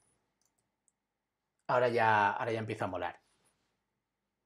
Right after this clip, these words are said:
No sé si se ve bien, si lo aumento creo que se va a romper algo. O no. El check de abajo, pero no haga-, no hagáis caso al check de detrás de la cortina.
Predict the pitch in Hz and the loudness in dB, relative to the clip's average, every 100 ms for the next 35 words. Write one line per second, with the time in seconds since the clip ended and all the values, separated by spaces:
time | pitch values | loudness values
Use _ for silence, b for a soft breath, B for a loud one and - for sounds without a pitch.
0 | _ _ _ 113 120 147 139 131 131 127 | _ _ _ -16 -8 -4 -2 0 0 2
1 | 131 131 123 110 104 101 104 120 131 135 | 0 -2 -6 -4 -2 -2 -4 -6 -8 -6
2 | 127 127 120 120 117 117 117 120 123 110 | -6 -6 -4 -4 -4 -4 -4 -2 -2 -4
3 | 110 - _ _ _ _ _ _ _ _ | -8 -12 _ _ _ _ _ _ _ _
4 | - _ _ _ _ _ _ _ _ _ | -20 _ _ _ _ _ _ _ _ _
5 | _ _ _ _ _ _ _ _ _ _ | _ _ _ _ _ _ _ _ _ _
6 | _ _ _ _ _ _ _ _ _ _ | _ _ _ _ _ _ _ _ _ _
7 | _ _ _ _ _ _ _ - 107 117 | _ _ _ _ _ _ _ -8 -6 -6
8 | - - _ _ _ _ _ _ _ _ | -8 -12 _ _ _ _ _ _ _ _
9 | _ _ _ _ _ - 117 - 110 107 | _ _ _ _ _ -6 -4 -2 0 0
10 | 95 90 113 95 98 117 120 135 117 113 | 0 -2 -4 -4 -4 -4 -2 -2 -4 -2
11 | 123 120 131 - 113 107 - 101 101 95 | -2 -2 -6 -2 -2 -2 -6 -6 -6 -6
12 | 98 98 101 - - _ | -10 -10 -18 -20 -20 _